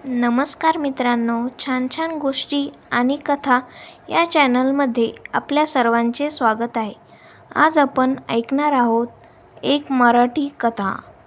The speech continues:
आळशी बायको. असा शिकवलाला नवऱ्याने धडा.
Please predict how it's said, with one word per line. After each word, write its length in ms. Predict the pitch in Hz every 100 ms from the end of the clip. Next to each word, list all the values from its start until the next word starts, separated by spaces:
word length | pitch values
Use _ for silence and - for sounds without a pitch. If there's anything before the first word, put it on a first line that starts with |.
| - -
आळशी 500 | - 240 262 - 311
बायको. 480 | 302 240 214 - 214 233 - - - - - - - - -
असा 320 | 254 - 320
शिकवलाला 1000 | 330 - 262 262 262 262 269 254 233 233 254 - -
नवऱ्याने 640 | 233 233 240 247 254 269
धडा. 380 | 285 240 190 180